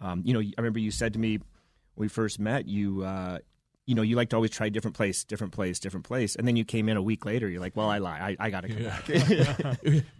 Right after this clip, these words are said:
Speaker 2: And, and my wife says that almost everywhere we go. It's like, "Oh, we don't wanna go to the same place twi-,"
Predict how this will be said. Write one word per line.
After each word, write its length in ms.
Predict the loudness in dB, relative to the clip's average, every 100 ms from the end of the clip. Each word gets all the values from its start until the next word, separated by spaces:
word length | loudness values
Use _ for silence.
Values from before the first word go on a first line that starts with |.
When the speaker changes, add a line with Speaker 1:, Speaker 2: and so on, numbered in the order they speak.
| 0
Speaker 2:
And, 140 | 2
and 100 | 4
my 120 | 6 6
wife 180 | 6
says 220 | 4 4 4
that 200 | 4 2 0
almost 280 | 2 2
everywhere 460 | 4 4 6 6 6
we 100 | 6
go. 180 | 6 4
It's 120 | 4
like, 140 | 2 2
"Oh, 160 | 2
we 160 | 2 4
don't 200 | 4 4
wanna 240 | 2 4 2
go 120 | 2
to 80 | 4
the 140 | 2
same 400 | 0 -2 -2 -4
place 460 | -2 0 0 -2 -6
twi-," 160 | -10